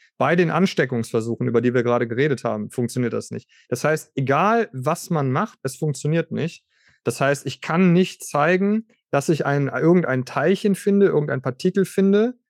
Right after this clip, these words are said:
das sowieso nicht, aber ich kann auch nicht zeigen, dass ich mit irgendeiner Substanz jemanden krank machen kann über einen natürlichen Übertragungsweg. Oder dass ich mit der Maske mich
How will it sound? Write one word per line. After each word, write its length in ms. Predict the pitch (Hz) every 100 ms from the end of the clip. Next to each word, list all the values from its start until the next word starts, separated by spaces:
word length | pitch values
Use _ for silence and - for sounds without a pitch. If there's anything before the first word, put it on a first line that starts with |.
| -
das 180 | 131 139
sowieso 480 | 127 120 113 151
nicht, 240 | 180 220 -
aber 160 | 131
ich 100 | 131
kann 140 | - 170
auch 60 |
nicht 180 | 156 139
zeigen, 460 | - 147 165 180 185 _ _ -
dass 280 | 139 139 -
ich 280 | 156 139 -
mit 200 | 147 143
irgendeiner 460 | 170 196 190 156 151
Substanz 640 | 139 131 - 143 165 170
jemanden 420 | 160 151 143 139 - -
krank 280 | - 170 143
machen 260 | 113 117
kann 260 | - 113 110
über 180 | 120 120
einen 140 | 117
natürlichen 520 | 117 - 147 131 127 117
Übertragungsweg. 880 | 117 - 131 113 104 - 104 - _ _ _ _ -
Oder 340 | 175 175 135
dass 180 | 131 135
ich 100 | 131
mit 140 | 131
der 80 | 135
Maske 400 | 127 151 - 131
mich 360 | 123 123 -